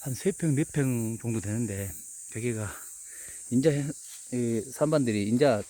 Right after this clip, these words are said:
생강들이 형성되는 데예요. 그래서 이 주위의 산을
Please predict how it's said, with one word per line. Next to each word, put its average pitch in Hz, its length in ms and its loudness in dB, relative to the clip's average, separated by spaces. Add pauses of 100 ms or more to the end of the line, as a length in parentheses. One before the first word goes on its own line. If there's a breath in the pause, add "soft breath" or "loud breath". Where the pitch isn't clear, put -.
생강들이 147 640 0
형성되는 123 460 0
데예요. 90 300 -6 (1000 loud breath)
그래서 123 440 -4 (420 loud breath)
이 214 200 0
주위의 180 380 6
산을 151 800 -2